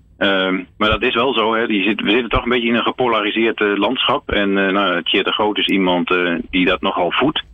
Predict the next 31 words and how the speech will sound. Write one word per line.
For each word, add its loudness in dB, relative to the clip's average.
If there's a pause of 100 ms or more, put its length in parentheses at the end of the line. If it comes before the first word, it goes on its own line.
(100)
En -4
er 0
wordt -2
in 2
de 0
Tweede -2
Kamer, 0
ook -2
de 0
andere 0
partijen, -2
wordt -2
daar, 0
eh, 0 (200)
eh, 0 (180)
eh, 0 (100)
nou, 0
ook -4
wel -2
iets -2
over 0
gezegd 0
van, -2
"Dat -2 (180)
zouden 0
we 0
eigenlijk -2
niet 0
meer 2
moeten 0
doen." 0